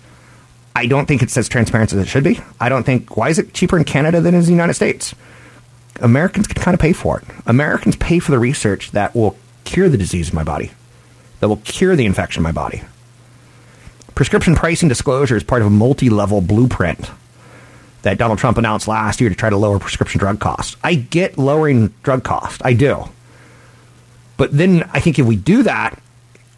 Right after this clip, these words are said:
we're also gonna have to incentivize drug companies to continue to go hire scientists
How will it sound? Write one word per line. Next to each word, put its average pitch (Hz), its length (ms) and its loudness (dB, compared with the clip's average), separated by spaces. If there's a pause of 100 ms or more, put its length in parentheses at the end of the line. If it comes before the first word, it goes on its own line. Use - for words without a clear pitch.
(120)
we're 147 160 2
also 147 240 0
gonna 151 140 4
have 131 200 0
to 135 80 0
incentivize 117 460 0
drug 113 200 -2
companies 113 340 0
to - 80 -12
continue 135 420 0
to 117 60 0
go 110 260 0 (220)
hire 135 300 -2
scientists - 760 -4